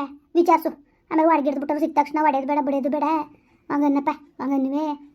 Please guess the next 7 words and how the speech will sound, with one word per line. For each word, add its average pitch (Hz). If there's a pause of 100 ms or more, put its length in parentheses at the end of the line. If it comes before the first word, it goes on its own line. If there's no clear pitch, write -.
(120)
ಪರಿಚಯ 285
ಇದ್ದವ್ರಲ್ವಾ? 277 (460)
ಆ, 247
ಕೇಸು 254
ಪಾಸ್ 254
ಆಗ್ಬಿಟ್ಟಿರೋದು 254
ಹೆಂಗೆ? 277